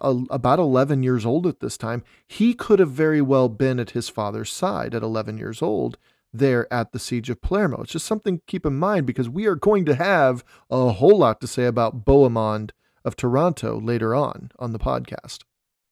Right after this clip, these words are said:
However, at the end of the day, all Ro-, Robert Guiscard's men were doing was canceling out one stream of income,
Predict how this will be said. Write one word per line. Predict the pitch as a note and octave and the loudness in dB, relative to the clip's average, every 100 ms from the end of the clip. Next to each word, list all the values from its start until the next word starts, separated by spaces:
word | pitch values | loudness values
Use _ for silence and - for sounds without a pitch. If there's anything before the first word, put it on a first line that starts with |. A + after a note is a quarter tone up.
| _ _ _ _ | _ _ _ _
However, | D3 D#3 B2 A#2+ A#2+ - - - - | 4 6 6 2 -4 -12 -20 -8 0
at | C#3 | 2
the | D3+ | 6
end | E3 G#3+ | 6 6
of | A3 | 6
the | |
day, | D#3 D3+ C#3 C#3 | 8 8 10 8
all | C3+ D3+ F3+ G3 G3 | 6 6 8 6 4
Ro-, | - D3 D#3+ D3 _ | 2 4 4 2 _
Robert | D#3 D#3 E3+ D3+ | 4 6 6 2
Guiscard's | C#3+ D3+ - D3 D3 B2 | -2 -2 2 4 4 2
men | C3+ C3+ C3+ | 0 0 0
were | B2+ | 0
doing | A#2 B2+ B2 A#2+ B2 _ _ _ _ _ | 0 0 0 -4 -10 _ _ _ _ _
was | C3+ - | -6 -6
canceling | - E3+ F3 - E3 D3+ C3+ | -6 -2 -2 -2 -4 -4 -4
out | C3+ B2+ | -4 -4
one | B2 C3+ D#3+ | -2 0 0
stream | D#3 - D#3 C#3 | -2 -2 0 2
of | B2 | 2
income, | B2 A#2 - - - | 0 -2 -8 -12 -14